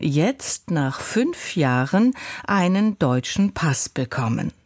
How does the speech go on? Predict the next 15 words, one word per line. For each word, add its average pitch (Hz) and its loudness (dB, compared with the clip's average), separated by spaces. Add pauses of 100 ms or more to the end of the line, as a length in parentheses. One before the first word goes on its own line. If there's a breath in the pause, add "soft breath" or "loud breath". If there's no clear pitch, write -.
(640 loud breath)
Bisher 233 0
mussten 226 0
Ausländer 185 0
in 135 2
Deutschland 196 0 (140)
acht - -4
Jahre 131 2
warten. 131 0 (680 loud breath)
Wer 196 4
die 196 2
deutsche 262 0
Sprache 135 0
sehr 160 2
gut 226 -2
kann, 156 0